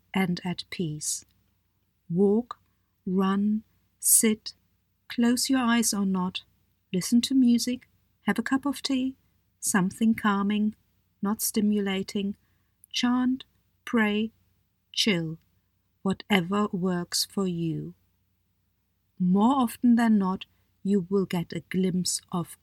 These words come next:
courage. Do not dismiss that glimpse of courage or hope. Watch your mind, because hopelessness knows the gig and is waiting to come back in. Stay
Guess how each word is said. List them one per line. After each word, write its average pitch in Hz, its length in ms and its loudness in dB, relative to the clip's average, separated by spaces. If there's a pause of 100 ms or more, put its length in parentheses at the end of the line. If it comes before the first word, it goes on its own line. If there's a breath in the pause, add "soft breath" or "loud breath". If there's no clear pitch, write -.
courage. - 720 -2 (1200)
Do 196 160 4
not 208 220 2
dismiss 262 540 4
that 175 220 -2
glimpse 175 300 0
of - 180 -6
courage 170 480 -4
or 180 140 -2
hope. 170 380 -4 (1160)
Watch 202 280 2
your 226 120 4
mind, 202 500 2 (340)
because - 380 -6
hopelessness 262 800 0
knows 196 380 2
the 220 100 0
gig 175 340 -4 (500)
and 202 180 4
is - 180 2
waiting 175 540 -4 (300)
to - 100 -8
come 175 280 0
back 170 360 -4
in. 147 280 -4 (1400)
Stay 180 600 0